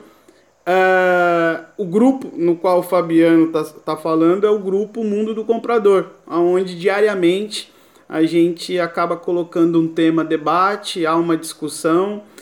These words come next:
e todos acabam aprendendo e ensinando algo. E seria um assunto pro outro podcast, mas o Fabiano acabou antecipando aí, né, falando um pouco da Escola Nacional de Compras. Então, a novidade que está vindo aí pra todos vocês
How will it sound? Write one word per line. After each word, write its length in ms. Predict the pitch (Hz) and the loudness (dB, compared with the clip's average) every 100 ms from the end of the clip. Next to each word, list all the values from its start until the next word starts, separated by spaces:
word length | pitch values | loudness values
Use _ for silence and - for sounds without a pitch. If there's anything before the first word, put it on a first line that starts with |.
| - | -16
e 80 | 208 | -14
todos 360 | 208 202 214 202 | -4 0 0 0
acabam 760 | 208 202 196 196 196 196 185 175 | -4 -2 -2 0 -2 -2 0 0
aprendendo 800 | 175 - 180 165 165 180 190 196 | 0 -2 -2 0 2 0 -2 -6
e 20 | |
ensinando 480 | 185 185 175 196 190 | -8 -6 -4 -2 -2
algo. 380 | 160 143 135 - _ - _ - | 0 -2 -4 -14 _ -20 _ -12
E 720 | 196 208 214 208 196 185 175 | -6 -2 0 2 4 4 2
seria 300 | 165 220 226 | 2 4 4
um 60 | 247 | 2
assunto 480 | 240 - 220 220 196 | 0 0 0 0 -2
pro 200 | 180 185 | 0 2
outro 220 | 196 - | 2 -2
podcast, 800 | 202 185 175 180 202 254 277 - - - - | 0 0 2 0 2 2 -2 -10 -18 -20 -16
mas 480 | - 175 175 175 170 | -4 0 4 4 4
o 80 | 170 | 2
Fabiano 560 | 170 220 170 180 180 175 | -2 -4 0 2 4 2
acabou 400 | 165 175 165 180 | 0 0 2 0
antecipando 1040 | 170 180 180 - 156 - 165 175 175 160 | 2 0 0 -2 -6 0 2 4 4 2
aí, 200 | 151 180 | 4 2
né, 200 | 202 202 202 | 0 -4 -2
falando 380 | 170 165 165 160 | 0 2 4 2
um 60 | |
pouco 440 | 160 160 165 165 160 | -2 -2 -2 0 -4
da 160 | 156 | -2
Escola 400 | 151 147 165 160 | -2 -4 -2 0
Nacional 460 | 156 151 - 147 147 | 0 -2 -4 -4 -4
de 100 | 143 | -6
Compras. 720 | - 165 185 208 208 202 - - - - - | -2 0 0 2 2 0 -2 -20 -20 -20 -4
Então, 920 | 156 160 180 190 196 196 185 170 147 - | -2 0 2 2 2 0 2 2 0 -2
a 100 | 165 | 0
novidade 720 | 190 190 165 170 190 185 - | 2 0 0 2 2 0 -6
que 100 | 160 | -12
está 260 | - 170 | -2 -2
vindo 440 | 147 151 170 175 151 | -2 -4 -4 0 2
aí 160 | 147 | 0
pra 180 | 160 151 | -2 -4
todos 320 | 143 156 143 | -4 -8 -6
vocês 800 | 143 135 135 143 170 185 - - | -6 -6 -2 0 0 -2 -10 -18